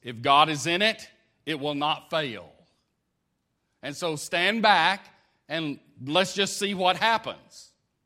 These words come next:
Because if God is in this movement, then you're not going to be able to stop it.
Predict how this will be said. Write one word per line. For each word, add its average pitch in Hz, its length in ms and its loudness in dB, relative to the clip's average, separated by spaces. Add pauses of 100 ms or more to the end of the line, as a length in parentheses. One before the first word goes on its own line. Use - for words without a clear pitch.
(640)
Because 170 240 -6
if 139 160 -10
God 208 300 4
is 185 160 -4
in 170 140 -4
this 156 200 -8
movement, 160 520 -4 (280)
then 180 200 -2
you're 240 140 0
not 226 260 4
going 196 220 0
to 175 60 -4
be 170 140 -2
able 170 240 -2
to 131 80 -8
stop 214 400 2
it. 98 160 -10